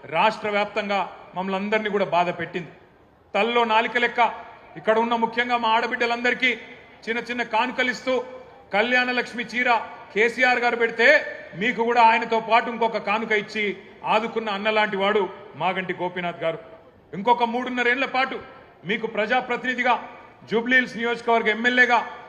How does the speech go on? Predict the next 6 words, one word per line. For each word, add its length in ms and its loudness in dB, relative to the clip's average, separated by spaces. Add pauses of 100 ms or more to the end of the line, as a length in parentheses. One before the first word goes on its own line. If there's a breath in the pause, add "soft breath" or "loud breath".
(160)
మీకు 240 -6
సేవలు 360 -4
అందించాల్సిన 560 -8
గోపీనాథ్ 540 -6
గారు 220 2 (360)
మరి 300 0